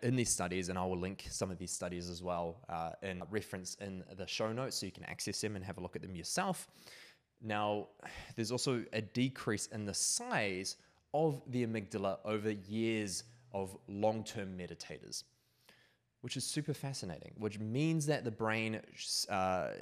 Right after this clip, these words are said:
sees less use case of this piece of the brain, therefore giving more real estate to other aspects of the brain that seemingly more crucial, including the prefrontal cortex. There is actually s-, evidence of the prefrontal cortex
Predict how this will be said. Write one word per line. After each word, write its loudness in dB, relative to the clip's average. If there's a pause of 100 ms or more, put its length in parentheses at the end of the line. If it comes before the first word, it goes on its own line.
(160)
sees 4
less 2
use 2
case 2 (260)
of 4
this 2
piece -6
of -6
the -2
brain, -4 (100)
therefore 0 (300)
giving 2
more 0
real 2
estate 0 (520)
to 2 (120)
other 2
aspects -4
of -4
the 0
brain -2
that -4
seemingly -2
more -4
crucial, -2 (280)
including 0
the 2
prefrontal -2
cortex. -2 (360)
There 6
is 0
actually 0
s-, 0 (320)
evidence 6
of -2
the -2
prefrontal 0
cortex -2